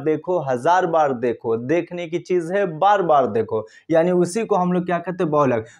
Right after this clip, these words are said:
तो आपको देखने में आएगा कि फ़ाइव, फ़ाइव इसमें भी, फ़ाइव इसमें भी, फ़ाइव इसमें भी। तो हम कह सकते हैं फ़ाइव का जो देखने का ताकत है काफ़ी अधिक है, फ़ाइव का जो टर्म है वो बार बार दोहराता है, बार बार आता है, उसी को हम लोग बहुलक कहते हैं।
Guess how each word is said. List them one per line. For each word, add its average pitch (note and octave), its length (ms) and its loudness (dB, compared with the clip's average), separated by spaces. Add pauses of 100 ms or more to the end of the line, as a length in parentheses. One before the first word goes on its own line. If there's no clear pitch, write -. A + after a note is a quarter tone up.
तो E3 60 2
आपको F3 400 2
देखने D#3+ 320 0
में G#3 120 0
आएगा C#3 320 2
कि D#3+ 160 -4
फ़ाइव, E3+ 400 2
फ़ाइव F3+ 340 0
इसमें F#3+ 380 -2
भी, G3+ 140 -2
फ़ाइव E3 340 0
इसमें F3 300 -6
भी, G3 120 -2
फ़ाइव D#3 320 0
इसमें C3+ 360 -4
भी। A2+ 140 -2 (300)
तो D3 80 -4
हम E3 200 0
कह G3 200 2
सकते F3 320 -4
हैं F#3+ 100 -4
फ़ाइव F3 460 -2
का G3 120 2
जो F#3 160 0
देखने D3 560 -2
का F#3+ 160 -2
ताकत D3 500 -4
है E3 140 -8
काफ़ी D3+ 380 -2
अधिक C3 380 -2
है, D3 100 0 (600)
फ़ाइव F3 380 2
का F#3 100 2
जो F3 140 0 (180)
टर्म F#3 240 2
है D#3+ 100 -2
वो D3+ 180 2
बार E3 260 4
बार F3+ 200 2
दोहराता D3 560 0
है, C3 220 0 (240)
बार E3+ 280 4
बार F3+ 200 4
आता F3 420 0
है, D3+ 220 0
उसी D#3+ 300 -2
को F#3 120 -2
हम D3 200 -2
लोग E3 180 0
बहुलक C#3+ 440 0 (320)
कहते C3 300 0
हैं। D#3 200 0